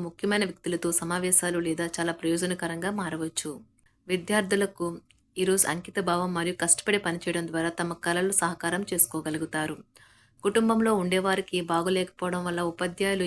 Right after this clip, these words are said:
ఈరోజు నిస్తేజంగా మరియు ఆందోళనకరంగా ఉండే రోజుగా ఉంటుంది. ముక్కుసూటిగా మాట్లాడడం వల్ల సంబంధాల్లో ఇబ్బందులు తలెత్తే రోజుగా ఉంటుంది. ప్రతి విషయాన్ని విశ్లేషించడానికి ఎక్కువ సమయం వృధా చేయవద్దు.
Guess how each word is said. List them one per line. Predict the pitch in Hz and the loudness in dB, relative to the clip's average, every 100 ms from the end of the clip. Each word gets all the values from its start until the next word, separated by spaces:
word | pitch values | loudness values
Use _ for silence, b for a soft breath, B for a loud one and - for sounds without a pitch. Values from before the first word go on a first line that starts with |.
| 165 | -2
ఈరోజు | 170 175 175 175 - | -2 -4 -4 -6 -12
నిస్తేజంగా | 175 - 185 185 180 175 170 | -16 -4 0 0 0 -4 -4
మరియు | 160 170 175 | -4 -4 -4
ఆందోళనకరంగా | 156 165 170 170 170 160 165 170 175 | -4 -4 -4 -6 -6 -8 -6 -6 -6
ఉండే | 165 165 | -4 -4
రోజుగా | 160 160 - 214 | -2 -4 -2 -4
ఉంటుంది. | 170 160 160 160 - _ _ _ _ _ _ - | -4 -6 -8 -12 -16 _ _ _ _ _ _ -14
ముక్కుసూటిగా | 208 233 220 220 208 214 185 | -2 6 6 6 4 4 2
మాట్లాడడం | 175 - 185 185 180 | 0 0 0 0 0
వల్ల | 165 170 175 | 0 2 2
సంబంధాల్లో | 170 175 196 190 175 180 | 2 0 0 2 2 0
ఇబ్బందులు | 175 175 180 185 180 | -2 -4 -2 -2 -2
తలెత్తే | 165 165 - 175 | -4 -4 -4 -2
రోజుగా | 170 165 180 214 | 0 0 0 -4
ఉంటుంది. | 180 165 165 160 - b b b - | -4 -8 -8 -12 -16 b b b -4
ప్రతి | 202 208 233 | -4 0 2
విషయాన్ని | 226 214 208 196 208 180 | 4 2 2 2 2 2
విశ్లేషించడానికి | 175 202 202 180 - 180 180 180 | 2 2 -2 -4 -4 -4 -2 -4
ఎక్కువ | - 202 | -2 0
సమయం | - 170 180 185 | 2 0 -4 -4
వృధా | 165 180 208 | -2 -2 -4
చేయవద్దు. | 170 160 160 160 | -4 -2 -4 -4